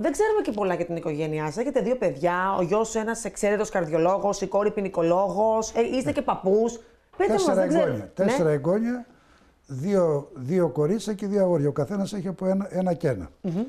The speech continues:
Speaker 2: Ο, η Κατερίνα πάει πρώτη γυμνασίου της κόρης μου. Ο Γεωργάκης πάει στην πέμπτη δημοτικού.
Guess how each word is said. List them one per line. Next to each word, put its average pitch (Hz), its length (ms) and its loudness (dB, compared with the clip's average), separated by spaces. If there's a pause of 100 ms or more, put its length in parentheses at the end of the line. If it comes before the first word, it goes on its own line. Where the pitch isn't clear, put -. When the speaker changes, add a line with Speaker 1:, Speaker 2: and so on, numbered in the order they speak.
(540)
Speaker 2:
Ο, 143 500 0 (340)
η 139 100 -8
Κατερίνα 175 760 -4 (160)
πάει 180 140 0
πρώτη 196 520 -2
γυμνασίου 180 440 0
της 110 180 -8
κόρης 123 340 0
μου. 82 140 -12 (520)
Ο 139 100 -6
Γεωργάκης 143 600 0
πάει 143 380 0 (240)
στην 127 240 -10
πέμπτη 143 320 0
δημοτικού. 123 680 -4